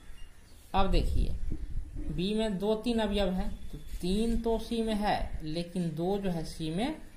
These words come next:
नहीं है, तो इसलिए आपको क्या हो जाएगा, B does not subset C होगा। But, but, अब देखिए,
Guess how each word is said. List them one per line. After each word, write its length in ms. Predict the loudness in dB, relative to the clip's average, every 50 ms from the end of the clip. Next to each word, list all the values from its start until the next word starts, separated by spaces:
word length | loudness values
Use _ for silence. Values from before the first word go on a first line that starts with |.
| -8
नहीं 180 | -6 -4 -4 -4
है, 220 | -6 -8 -10 -14 -16 -16 -20 -20 -20 -20 -20 -20 -20 -14 -12
तो 60 | -8 -6
इसलिए 360 | -6 -4 -4 -2 0 2 2
आपको 280 | 2 2 0 -2 -6 -10
क्या 200 | -4 0 2 2
हो 100 | 2 2
जाएगा, 400 | 2 0 0 0 0 -2 -4 -6 -10 -14 -20 -20 -20 -14 -12 -10
B 160 | -4 -2 0 0 0 0 -2 -2 -6 -8 -8 -6 -2
does 240 | -2 0 0 0 0
not 240 | 0 0 -2 -4
subset 400 | -4 -6 -6 -4 -4 -6 -6 -6 -8
C 280 | -12 -12 -12 -12 -10
होगा। 240 | -10 -10 -10 -10 -14 -14 -16 -18 -20 -20 -20 -20 -20 -20 -20 -20 -20 -20 -20 -20 -20 -20 -20 -20 -20 -20 -20 -20 -18 -18 -18 -18 -18 -18 -20 -20 -20 -12 -12 -10 -10 -10 -10 -10 -10 -12 -12 -12 -16 -18 -18 -18 -16 -16 -16 -16 -16 -16 -16 -14 -16 -16 -16 -16 -12 -10 -8 2
But, 360 | 4 6 6 6 4 -4 -10 -16 -18 -16 -16 -14 -12 -10 -8 -6 -8 -8 -8 -12 -14 -14 -16 -14 -14 -12 -10 -8 -4
but, 280 | 0 2 2 2 2 -2 -8 -12 -14 -16 -16 -16 -16 -14 -12 -12 -12 -6 -2 -2
अब 100 | 0 0
देखिए, 340 | 0 -2 -4 -6 -8 -10